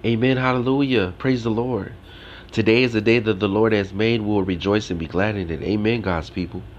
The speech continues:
Today we'll be reading from the book of Matthew, chapter eight, verses five through ten. And the word of God reads, "When he entered into Capernaum,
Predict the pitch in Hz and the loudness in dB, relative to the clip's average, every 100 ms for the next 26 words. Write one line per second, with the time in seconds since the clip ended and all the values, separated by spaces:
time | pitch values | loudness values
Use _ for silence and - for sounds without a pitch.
0 | - - - - - - 120 135 135 120 | -18 -16 -14 -14 -12 -2 2 4 2 0
1 | 113 95 82 - - - - 87 107 110 | 0 0 -2 -4 -6 -6 -4 2 2 4
2 | 107 87 101 98 87 92 104 - - 82 | 2 2 2 2 2 2 2 2 2 2
3 | - 110 - 90 - 101 85 - - - | 2 2 2 0 2 2 2 0 -2 -4
4 | - 101 107 98 87 - 110 107 - 95 | 0 2 2 0 -2 -2 0 0 0 -2
5 | 87 - 113 104 80 - - - - - | -2 -2 -2 0 -2 -6 -6 -8 -8 -8
6 | - - - - - - - - - 110 | -8 -8 -8 -10 -10 -12 -12 -12 -2 2
7 | 110 113 139 104 113 101 82 76 67 - | 2 2 2 2 2 2 0 -4 -8 -14
8 | - - - - - - - 98 110 117 | -16 -18 -18 -18 -18 -18 -6 -2 0 0
9 | 135 123 98 80 - - - - - - | -2 -2 -6 -6 -16 -20 -20 -20 -20 -20
10 | - - - 98 - 113 117 90 73 | -14 -8 -4 -4 -2 -2 0 -2 -4